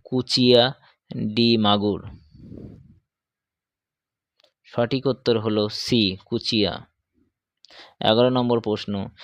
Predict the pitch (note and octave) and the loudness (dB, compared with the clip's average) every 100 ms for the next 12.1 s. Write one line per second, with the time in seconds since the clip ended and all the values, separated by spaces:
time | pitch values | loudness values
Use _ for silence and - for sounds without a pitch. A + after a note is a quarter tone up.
0 | - - G#2 A2 A#2 B2 A2+ G#2+ - B2 | -18 -2 2 4 4 2 0 -4 0 2
1 | B2 - G#2+ G#2 G#2 G#2+ - - - A#2+ | 2 0 -2 2 2 0 -4 -6 0 2
2 | A#2+ A2+ A2 G2+ G2+ F#2+ F2+ - - - | 2 2 0 0 0 0 0 -8 -8 0
3 | A2 G2+ G2+ G2+ G2+ A#2+ - _ _ - | 2 2 0 0 2 0 -2 _ _ -8
4 | G2+ G#2+ - G#2 - - A#2+ - A#2 A2+ | -2 -2 -2 -4 -4 -4 -4 -2 -2 -2
5 | - B2 A#2+ - - - - - A#2 A2+ | 0 0 0 -4 -18 -20 -14 -2 0 0
6 | - G#2 G2+ G#2+ A2 A#2 A#2 A2+ A#2+ A#2+ | 0 -4 -2 -2 0 0 2 0 2 -2
7 | B2 - - G2+ A2 G#2 G2+ G2+ - G2 | -2 -10 -14 -2 0 2 0 0 -2 -2
8 | F#2 - - - - _ _ _ _ _ | -4 -12 -16 -20 -20 _ _ _ _ _
9 | _ _ _ _ _ _ _ _ _ _ | _ _ _ _ _ _ _ _ _ _
10 | _ _ _ _ _ _ _ _ _ - | _ _ _ _ _ _ _ _ _ -4
11 | A#2 A#2 C3 B2 - A#2 A2+ A2 G#2+ G#2+ | 0 2 0 -2 -2 -4 -2 0 0 -2